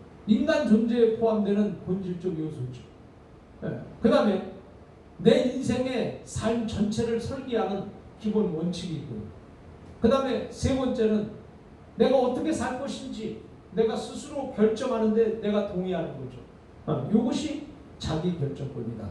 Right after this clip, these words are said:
오늘 이 수업을 듣는 우리 서강대 장애인 복지론을 듣는 선생님들은 페이퍼 한 장에,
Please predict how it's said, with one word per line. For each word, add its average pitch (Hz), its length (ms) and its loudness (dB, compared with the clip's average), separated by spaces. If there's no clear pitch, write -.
오늘 180 440 4
이 180 100 -2
수업을 202 500 2
듣는 160 400 -2
우리 139 140 -4
서강대 156 680 -2
장애인 143 400 0
복지론을 135 600 -2
듣는 123 360 2
선생님들은 143 800 0
페이퍼 202 580 2
한 175 180 -2
장에, 139 540 -2